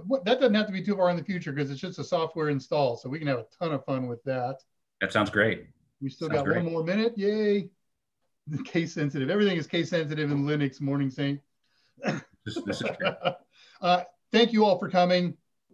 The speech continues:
Speaker 1: Thanks to Mike for allowing us to, to use this time period for you every Friday.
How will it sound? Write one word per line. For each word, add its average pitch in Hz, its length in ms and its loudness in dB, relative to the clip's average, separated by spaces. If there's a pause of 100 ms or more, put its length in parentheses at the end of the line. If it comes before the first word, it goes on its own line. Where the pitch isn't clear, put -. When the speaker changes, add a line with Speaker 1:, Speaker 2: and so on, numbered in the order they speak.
(100)
Speaker 1:
Thanks 180 280 4
to 180 80 0
Mike 170 260 2
for 165 140 2
allowing 160 380 4
us 156 180 0
to, 143 260 -2 (340)
to 147 100 0
use 170 260 0
this 160 140 -4
time 170 280 -2
period 165 360 -2
for 160 120 0
you 156 160 0
every 151 180 0
Friday. 165 540 0